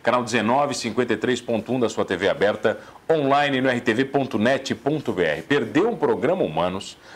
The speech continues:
Vai lá no Humanos Talk Show, você vai curtir todos completinhos no YouTube, inclusive este, com ele que é professor, escritor, educador físico, empresário, Ronaldo Friedel. Me conte uma coisa, onde é que entra o empresário no meio disso tudo?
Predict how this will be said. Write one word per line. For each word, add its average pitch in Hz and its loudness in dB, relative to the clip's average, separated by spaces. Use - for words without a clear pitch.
Vai 92 2
lá 95 2
no 98 -2
Humanos 120 -2
Talk 107 -2
Show, 113 -6
você - -12
vai 98 0
curtir 95 -4
todos 110 0
completinhos 120 0
no 127 -2
YouTube, 127 0
inclusive 160 0
este, 131 -2
com 139 2
ele 135 2
que 127 2
é - 4
professor, 135 0
escritor, 139 2
educador 120 0
físico, 170 -2
empresário, 143 2
Ronaldo 143 2
Friedel. 143 0
Me 131 -2
conte 180 0
uma 143 2
coisa, 113 0
onde 151 2
é 151 2
que - -2
entra 139 0
o 131 2
empresário 101 2
no 80 -4
meio 85 0
disso 82 -8
tudo? 73 -4